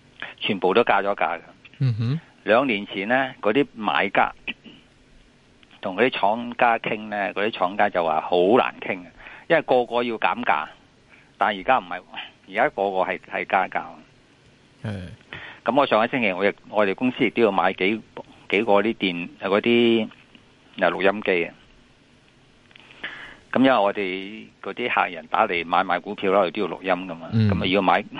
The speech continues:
Speaker 1: 買幾部，呃，新嘅錄音機噉啊。噉呢啲錄音機呢，同兩年前嘅價錢相比呢，你估貴咗幾多呢？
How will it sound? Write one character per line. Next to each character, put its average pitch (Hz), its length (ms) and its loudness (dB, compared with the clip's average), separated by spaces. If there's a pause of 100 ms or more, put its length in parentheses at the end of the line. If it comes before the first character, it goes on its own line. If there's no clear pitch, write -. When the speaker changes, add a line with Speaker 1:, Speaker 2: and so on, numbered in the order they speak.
(180)
Speaker 1:
買 87 160 0
幾 101 160 0
部， 82 480 -2 (420)
呃， 80 240 -6
新 - 160 2 (100)
嘅 87 60 2
錄 87 220 0
音 95 80 -8
機 98 100 0 (180)
噉 80 140 -6
啊。 82 100 -8 (520)
噉 - 80 2
呢 139 120 0
啲 147 220 6
錄 107 180 4
音 131 60 -6
機 120 140 0
呢， 120 140 2
同 85 240 -12
兩 101 200 2
年 82 180 -8
前 87 200 -2
嘅 95 100 0
價 90 260 0
錢 82 260 -8
相 113 280 2
比 87 200 0
呢， 98 220 2
你 101 60 2
估 123 120 4
貴 101 180 2
咗 113 80 2
幾 92 140 -8
多 92 220 0
呢？ 95 80 -8